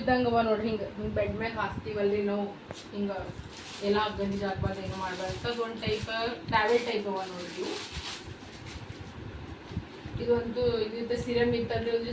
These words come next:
ಸ್ಮೆಲ್ ಹೊಡ್ದಿದ್ದಾಗ ಮನ್ನ್ ಚೇಂಜ್ ಮಾಡ್ಕೊಂಡ್ ಬಂದೆ ಸಿರಮ್ ನಾನು. And ಇದು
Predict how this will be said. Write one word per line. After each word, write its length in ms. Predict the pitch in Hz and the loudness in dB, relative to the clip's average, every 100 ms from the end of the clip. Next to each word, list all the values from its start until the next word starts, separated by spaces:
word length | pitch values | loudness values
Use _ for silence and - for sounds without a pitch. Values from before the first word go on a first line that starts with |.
| 233 | -4
ಸ್ಮೆಲ್ 220 | 226 214 | -4 0
ಹೊಡ್ದಿದ್ದಾಗ 360 | 226 208 214 220 208 | 0 -2 -4 -4 -4
ಮನ್ನ್ 180 | 208 - | -4 -2
ಚೇಂಜ್ 180 | 208 202 | 0 2
ಮಾಡ್ಕೊಂಡ್ 300 | 202 202 202 196 | 0 -4 -4 -4
ಬಂದೆ 200 | 190 196 - | -6 -8 -6
ಸಿರಮ್ 300 | 185 185 185 | -6 -6 -6
ನಾನು. 180 | - 202 349 - - - - - - - - - - - - | -6 -4 -4 -8 -14 -14 -14 -14 -14 -14 -14 -16 -16 -14 -4
And 120 | 226 | 2
ಇದು 120 | 226 | 4